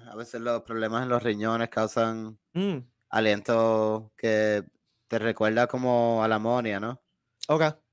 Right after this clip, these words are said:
Speaker 1: Ese olor así, eh, sería
Speaker 2: O sea que,
Speaker 1: otra
Speaker 2: que si
Speaker 1: Ajá.
Speaker 2: hue-, si huele eso, es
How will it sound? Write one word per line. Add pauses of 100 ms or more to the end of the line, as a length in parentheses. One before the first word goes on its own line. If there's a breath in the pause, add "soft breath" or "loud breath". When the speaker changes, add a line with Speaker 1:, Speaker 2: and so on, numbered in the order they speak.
Speaker 1:
Ese
olor
así, (140)
eh, (200)
sería
Speaker 2:
O
sea
que,
Speaker 1:
otra (480)
Speaker 2:
que
si
Speaker 1:
Ajá.
Speaker 2:
hue-,
si
huele
eso,
es